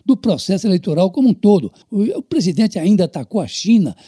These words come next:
dizendo que o gigante asiático teria criado o coronavírus em laboratório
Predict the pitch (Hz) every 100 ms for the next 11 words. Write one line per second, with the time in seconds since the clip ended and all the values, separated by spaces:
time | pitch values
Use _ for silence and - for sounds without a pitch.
0 | _ 165 170 127 208 175 190 143 143 113
1 | 190 - 107 123 156 202 _ _ _ 208
2 | 190 208 190 160 180 165 - 170 156 107
3 | 92 202 160 156 147 127 123 - 170 214